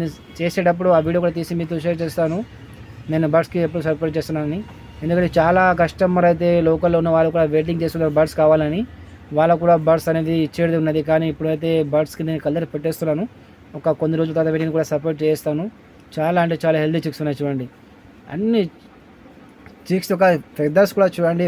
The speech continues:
ఫెదర్స్ పైన షైనింగ్ కూడా చూడండి, ఎలాంటి షైనింగ్ ఉన్నది ఫెదర్స్‌కి. ఇంకా చూడండి అన్ని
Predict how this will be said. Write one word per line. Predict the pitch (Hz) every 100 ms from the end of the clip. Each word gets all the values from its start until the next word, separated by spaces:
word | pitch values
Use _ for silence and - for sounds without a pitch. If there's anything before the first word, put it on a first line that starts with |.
| -
ఫెదర్స్ | 147 170 -
పైన | 170 165 -
షైనింగ్ | 143 165 165
కూడా | 160 156
చూడండి, | 147 139
ఎలాంటి | 147 160 160 147
షైనింగ్ | 139 147 156 151
ఉన్నది | 147 139 139
ఫెదర్స్‌కి. | 139 143 139 147 180 - - - 151
ఇంకా | 156
చూడండి | 170 156 156
అన్ని | 190